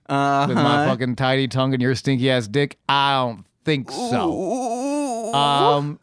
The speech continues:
Speaker 2: but yeah, that's, but back on the movie.
Speaker 1: Yeah, let's go back to the movie.
Speaker 2: Yeah, no, it's, it's like,
Speaker 1: It's
Speaker 2: part of it, I,
Speaker 1: wild.
Speaker 2: part of the reason I enjoyed it is because I do know,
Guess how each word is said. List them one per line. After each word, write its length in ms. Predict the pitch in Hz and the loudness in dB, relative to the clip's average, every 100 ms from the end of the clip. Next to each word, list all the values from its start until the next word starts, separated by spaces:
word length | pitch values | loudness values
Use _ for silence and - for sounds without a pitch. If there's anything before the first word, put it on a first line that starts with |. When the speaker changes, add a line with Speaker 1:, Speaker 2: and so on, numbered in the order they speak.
| - | -2
Speaker 2:
but 100 | 220 | 0
yeah, 140 | 247 | 0
that's, 280 | 196 196 - _ _ _ - | -2 -4 -10 _ _ _ -4
but 120 | 175 | 0
back 200 | 180 220 | 2 2
on 80 | - | 2
the 60 | 165 | 2
movie. 500 | 139 131 127 - - _ - | 2 2 -2 -6 -12 _ -2
Speaker 1:
Yeah, 280 | 202 160 104 | 0 2 2
let's 220 | 147 - | 0 2
go 140 | 285 170 | 2 2
back 200 | 175 - | 2 2
to 120 | 165 | 0
the 100 | 143 | 2
movie. 460 | 139 139 113 107 180 | 2 0 0 0 2
Speaker 2:
Yeah, 240 | 269 233 | 2 2
no, 200 | 220 277 | 2 2
it's, 140 | 185 170 | 0 -2
it's 160 | 196 185 143 - _ _ _ _ _ _ - | -4 -4 -8 -18 _ _ _ _ _ _ -6
like, 140 | 190 | -2
Speaker 1:
It's 40 | 151 | 2
Speaker 2:
part 140 | 247 | 2
of 60 | 320 | 2
it, 80 | 320 | 2
I, 360 | 185 180 202 | 4 4 4
Speaker 1:
wild. 220 | 196 - - | 0 -4 -4
Speaker 2:
part 160 | 220 | -2
of 80 | 254 | -2
the 80 | 254 | -2
reason 220 | 226 202 | -2 0
I 80 | 190 | 2
enjoyed 260 | 160 143 151 | 2 2 2
it 20 | |
is 80 | 135 | 0
because 280 | 131 151 143 | 0 -2 0
I 140 | - 143 | 0 0
do 280 | 113 131 135 | 0 0 2
know, 480 | 127 117 117 110 | 2 2 2 0